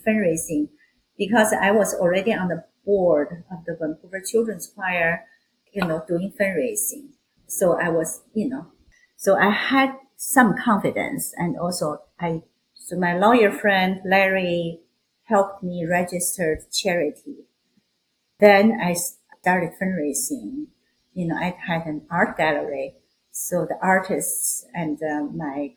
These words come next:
clients really supported. So I had a quite successful art auction. And also my son had a friend who was at the Juilliard studying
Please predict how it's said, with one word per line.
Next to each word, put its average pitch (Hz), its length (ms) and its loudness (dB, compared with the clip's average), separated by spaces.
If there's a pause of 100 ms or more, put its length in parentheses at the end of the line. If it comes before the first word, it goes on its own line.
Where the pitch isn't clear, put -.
clients 196 600 -2
really 170 200 -6
supported. 170 800 -6 (400)
So 165 160 -8
I 170 160 -2
had 170 160 -4
a 156 40 -6
quite 170 280 -4
successful 160 1300 -6 (340)
art 185 200 2
auction. 180 800 -4 (400)
And 180 200 -4
also 170 960 -4 (300)
my 170 120 -4
son 170 420 0
had 160 160 -8
a - 160 -12
friend 170 480 -6 (200)
who 175 200 -4
was 170 260 -2
at 165 100 -14
the 170 60 -12
Juilliard 170 640 -2
studying 170 440 -8